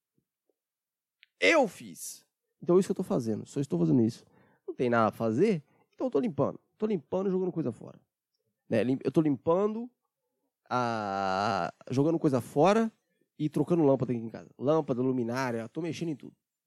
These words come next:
Tô mexendo em tudo. Meu, meu objetivo é fazer com que todo cômodo dessa casa tenha pelo menos umas quatro lâmpadas.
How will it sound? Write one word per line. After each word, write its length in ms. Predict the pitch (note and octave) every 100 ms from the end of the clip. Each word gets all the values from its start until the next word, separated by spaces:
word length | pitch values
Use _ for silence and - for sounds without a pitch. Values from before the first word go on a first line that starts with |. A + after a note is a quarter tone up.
| _ _ _ _ - A#2+ - _ -
Tô 100 | D#3
mexendo 300 | D3 D#3+ C#3+
em 40 |
tudo. 240 | C3 D#3 - _ _ _ _ _ _ _ _ _ _ _ - _
Meu, 500 | B2 D#3 D#3+ B2 G2 - - -
meu 160 | D3
objetivo 600 | G3 E3+ D#3 - E3+ F3 -
é 100 | C3+
fazer 280 | D3 C3 C#3+
com 140 | C#3
que 180 | - E3+ _ _ _ _ -
todo 260 | F#3+ G3+
cômodo 440 | - D#3 D3+ D3 C#3
dessa 260 | C3+ C3
casa 280 | - B2+ A#2
tenha 180 | - B2
pelo 180 | B2+ B2
menos 200 | C3 C3
umas 200 | B2 -
quatro 360 | D3+ C3+ D3
lâmpadas. 460 | C3 A2 - -